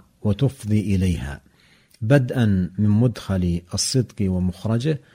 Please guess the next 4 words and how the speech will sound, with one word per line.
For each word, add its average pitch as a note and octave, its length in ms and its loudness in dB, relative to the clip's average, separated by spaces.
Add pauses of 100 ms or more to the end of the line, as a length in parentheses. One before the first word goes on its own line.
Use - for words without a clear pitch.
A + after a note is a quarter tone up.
(440)
وذلك A2 520 2
بأن G#2 420 0
يكون G#2 440 0
العبد F#2+ 640 0